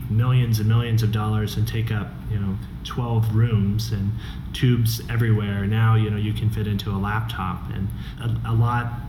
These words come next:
of the industry seems to be changing and evolving. And have you seen any really effect in your career?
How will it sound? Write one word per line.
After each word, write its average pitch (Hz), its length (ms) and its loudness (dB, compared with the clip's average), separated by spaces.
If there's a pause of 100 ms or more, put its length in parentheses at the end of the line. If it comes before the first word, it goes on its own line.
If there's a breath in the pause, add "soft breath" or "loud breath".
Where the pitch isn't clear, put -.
(280)
of 113 140 2
the 110 140 2
industry 117 500 4
seems 127 380 2
to 113 80 2
be 98 180 2
changing 127 640 2
and 110 120 2
evolving. 101 580 0
And 95 160 -2 (240 loud breath)
have 202 240 -2
you 123 100 2
seen 107 240 0
any 95 300 0 (180)
really 101 300 2
effect 101 420 -4
in 101 140 0
your 98 140 0
career? 95 420 -2